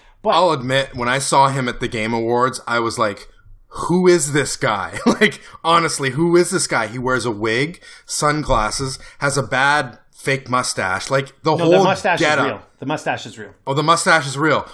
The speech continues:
Speaker 1: Yeah.
Speaker 2: But the whole getup is kinda ridiculous. So, of course, that night I'm like, "All right, well, this guy won an award for being, like, the best streamer, so let's check him out." And he is pretty funny. Like, so I, I looked at some of the highlight packages that they have on YouTube,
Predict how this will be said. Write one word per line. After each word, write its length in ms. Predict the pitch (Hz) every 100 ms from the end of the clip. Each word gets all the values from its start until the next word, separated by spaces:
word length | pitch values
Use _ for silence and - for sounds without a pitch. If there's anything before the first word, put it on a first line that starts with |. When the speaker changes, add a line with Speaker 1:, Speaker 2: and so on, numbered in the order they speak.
| -
Speaker 1:
Yeah. 160 | 143 143
Speaker 2:
But 120 | -
the 60 | 190
whole 320 | 233 233 -
getup 340 | 165 151 131
is 80 | 139
kinda 240 | - 139 127
ridiculous. 640 | 113 147 139 131 104 -
So, 240 | 147 143 139
of 140 | 143
course, 280 | - 185 -
that 260 | 165 143 131
night 200 | 131 127
I'm 100 | 123
like, 200 | 123 -
"All 180 | 135 127
right, 280 | 104 98 110
well, 300 | 117 117 - - - - -
this 180 | 151 -
guy 260 | 160 180
won 260 | 160 143 160
an 140 | 151
award 520 | 135 120 139 143 107 110
for 120 | 127
being, 340 | 107 131 139
like, 180 | 123 113
the 60 | 98
best 320 | 135 135 -
streamer, 640 | - - 139 123 98 117 - - -
so 160 | -
let's 200 | 135 160
check 240 | - - -
him 120 | 151
out." 200 | 160 113 - -
And 140 | 160
he 280 | 147 196 202
is 460 | - 196 254 254 233
pretty 300 | - 196 156
funny. 340 | - 123 98
Like, 160 | 87 104
so 160 | - 135
I, 100 | 131
I 160 | 139
looked 220 | 143 160
at 60 | 143
some 180 | - 139
of 60 | 120
the 80 | 92
highlight 440 | 107 120 117 117
packages 560 | 113 104 - 107 110 107
that 100 | 98
they 120 | 107
have 320 | 104 101 101
on 260 | 95 98 95
YouTube, 580 | 98 104 - 110 101